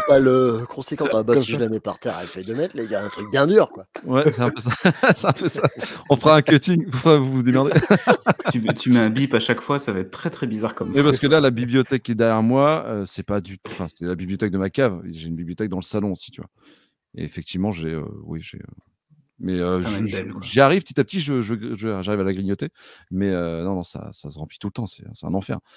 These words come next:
Speaker 2: Tu reçois une carte cadeau, euh, pour Noël, bon, bah, tu... voilà, c'est baisé,
Speaker 3: Tu
Speaker 2: quoi.
Speaker 3: sais où tu vas.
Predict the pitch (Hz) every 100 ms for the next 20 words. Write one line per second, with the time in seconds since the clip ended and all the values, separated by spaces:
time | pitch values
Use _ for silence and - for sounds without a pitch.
0 | _ 110 95 120 110 117 - 117 113 131
1 | 104 92 87 90 90 - 92 92 123 101
2 | 82 71 67 - - _ _ _ _ _
3 | _ _ _ _ _ 80 92 90 - 82
4 | 107 110 - 98 - -